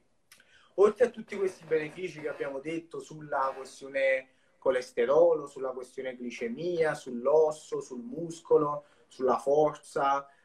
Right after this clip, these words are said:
eh, sul, sul prevenzione dei tumori, eh,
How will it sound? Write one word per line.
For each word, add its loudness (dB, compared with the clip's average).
eh, -4
sul, -4
sul -6
prevenzione -4
dei -4
tumori, 2
eh, -6